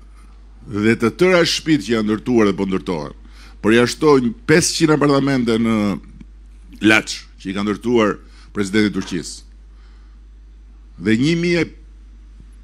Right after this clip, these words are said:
disa qindra, se nuk e kam tani shifrën e saktë, në spital, që po i ndërton princi i kurorës së Emiratit Bashkuar, të gjitha çka i parë ju që janë ndërtuar dhe kanë hyrë njerëzit, qofshin baneza individuale, qofshin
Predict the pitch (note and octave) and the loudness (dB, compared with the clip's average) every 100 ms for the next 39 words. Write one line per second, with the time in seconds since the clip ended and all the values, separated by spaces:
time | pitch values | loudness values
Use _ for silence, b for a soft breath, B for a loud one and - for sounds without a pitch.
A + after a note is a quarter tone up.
0 | - - - A#2 B2+ C#3 D3 B2 G#2 F#2 | -20 -20 -8 0 2 2 4 2 2 -2
1 | F#2 G2+ A2+ A#2 A#2 A2 G#2 G#2 A#2 G#2 | -4 -2 0 -2 -2 -2 0 -2 -2 -2
2 | G2+ - G2+ - b b b - A#2 B2+ | -2 -2 -4 -8 b b b -2 0 0
3 | A2+ B2 G#2 F#2 A#2 B2 D3+ C3 D3 E3 | 0 0 0 0 0 0 0 0 2 2
4 | C3 B2 F2+ - - - - G2+ A#2 A2 | 2 -2 -4 -8 -20 -12 -4 2 4 4
5 | F#2 E2 - G2 G2 G2+ F#2 F2+ - C#3 | 2 -2 -4 -4 0 0 0 -2 -2 0
6 | C3 - G#2 A2+ D#3 D3 D#3 _ - B2+ | 0 0 -4 -2 0 0 -4 _ -8 -4
7 | A2+ A2 G2+ F2+ F2+ F#2 F#2+ F2 - B | 0 2 0 0 -2 0 0 -4 -10 B
8 | B B B B - - G2 - C3 G#2+ | B B B B -20 0 0 4 4 4
9 | G2 G#2+ A2 A2+ A#2 A2+ A2+ - - - | 2 0 2 4 2 0 -6 -12 -20 -20
10 | - - - - - B2+ A#2+ A2 G#2 A2 | -20 -20 -20 -20 -6 -4 -2 -4 -2 -2
11 | G#2 G2+ G2 F#2 G2 F#2+ F2+ E2+ - C3 | -2 -2 -4 -4 -4 -2 -6 -8 -6 -4
12 | - B2+ F#2 | -4 -4 -6